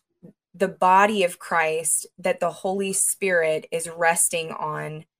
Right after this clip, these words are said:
um, in a move of God. I've experienced this in my own meetings. Um, I almost never did tent revivals ever again because of the manifestation of a Leviathan spirit. When this thing comes against you, you experience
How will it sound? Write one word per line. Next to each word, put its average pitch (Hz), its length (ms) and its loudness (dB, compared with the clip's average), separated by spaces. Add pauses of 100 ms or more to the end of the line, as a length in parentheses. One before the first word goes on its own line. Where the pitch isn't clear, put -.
(360)
um, 165 300 2
in 170 220 -6
a 165 120 -8
move 165 200 -4
of 156 240 -4
God. 151 340 0
I've 165 200 -2
experienced 175 760 -4
this 170 320 0
in - 100 -10
my 160 140 -4
own 160 320 -8
meetings. 185 640 -2
Um, 165 420 -6 (560)
I 180 140 4
almost 185 440 0
never 180 320 -2
did 165 320 0
tent - 360 -6
revivals 156 760 -4
ever 170 300 2
again 165 500 -4
because 160 380 -8
of 160 100 -16
the 160 80 -6
manifestation 160 960 -4
of 156 440 -4
a 165 540 -6 (420)
Leviathan 160 680 0
spirit. 170 640 2 (480)
When 185 160 0
this 196 180 4
thing 277 220 -2
comes 220 300 0
against 175 380 -4
you, 220 220 2
you 190 220 -2
experience 165 840 -4